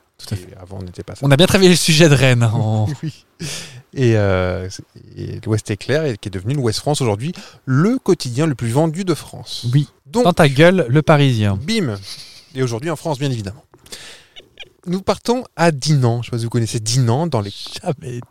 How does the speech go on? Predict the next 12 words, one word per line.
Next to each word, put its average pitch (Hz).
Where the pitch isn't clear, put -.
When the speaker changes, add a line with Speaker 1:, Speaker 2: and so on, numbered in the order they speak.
Speaker 2:
Côtes 269
du 170
Nord, 123
on 120
appelait 117
ça 123
avant. 120
Speaker 1:
Les, 127
les 131
Côtes 139
d'Armor. 127
Speaker 2:
Les 110